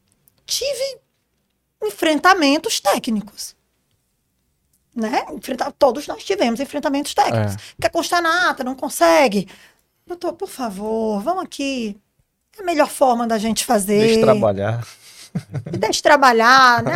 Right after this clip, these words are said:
Speaker 1: É a vendedora, né?
Speaker 3: <laughs> Deixa tra-
Speaker 1: Aí a vendedora entra. Então, e quando a gente tem um histórico também de requerer coisas sérias, de não requerer bobagens,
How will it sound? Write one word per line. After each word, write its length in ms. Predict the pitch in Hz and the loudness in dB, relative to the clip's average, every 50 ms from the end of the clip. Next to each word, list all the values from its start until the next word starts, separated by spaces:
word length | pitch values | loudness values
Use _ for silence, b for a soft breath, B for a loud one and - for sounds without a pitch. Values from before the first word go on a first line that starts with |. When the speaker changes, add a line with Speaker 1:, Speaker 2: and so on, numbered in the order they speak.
| 359 | 2
Speaker 1:
É 40 | 381 | 2
a 40 | 381 | 2
vendedora, 680 | - 427 392 440 415 - 349 330 294 277 254 247 254 247 | 0 -2 0 0 0 4 8 10 10 10 10 10 8 8
né? 220 | 247 240 240 247 - | 8 6 4 4 0
Speaker 3:
<laughs> 40 | - - | -6 -2
Deixa 280 | 170 156 139 - - | 0 2 2 2 0
tra- 160 | - - 269 | 2 4 6
Speaker 1:
Aí 100 | 285 294 | 6 8
a 100 | 330 359 349 | 8 6 6
vendedora 520 | 370 370 339 370 349 269 320 320 349 392 453 - | 4 2 2 2 2 6 8 8 8 8 8 4
entra. 480 | 349 320 320 320 311 - 254 214 208 202 | 0 0 0 0 0 -2 -2 -2 -2 -4
Então, 280 | 277 294 - - 262 254 - | -6 -2 0 0 0 2 0
e 80 | 349 349 | -2 -4
quando 280 | 339 - 480 494 427 - | -2 -4 -2 -2 0 -2
a 60 | - | -2
gente 340 | - - 269 240 214 - - | -4 -8 -8 -8 -8 -10 -10
tem 100 | - 320 | -10 -10
um 80 | 370 370 | -8 -8
histórico 760 | 339 - - - - 247 233 214 202 190 185 - - 214 180 B B B B B B B B _ _ | -8 -8 -6 -2 0 2 2 2 0 -2 -6 -8 -10 -10 -10 B B B B B B B B _ _
também 340 | 262 240 233 208 202 208 202 | -2 0 2 2 2 0 0
de 120 | 185 214 | 0 0
requerer 460 | 202 302 320 - 294 269 262 320 339 330 | 0 0 0 2 2 2 4 2 0 2
coisas 320 | - 285 277 269 247 247 | 4 4 4 4 4 -2
sérias, 600 | - - - 233 214 214 220 208 190 196 190 180 | -4 -4 -2 0 0 2 2 0 0 -2 -4 -4
de 100 | 196 233 | -4 -2
não 100 | 233 262 | -2 -2
requerer 340 | 262 302 285 - 285 269 262 254 | -2 -4 -4 -2 -2 -2 -2 -2
bobagens, 880 | 226 254 240 214 220 220 220 214 214 208 202 190 190 185 180 - | -2 -2 -2 0 0 0 0 0 0 -2 -4 -6 -6 -8 -10 -10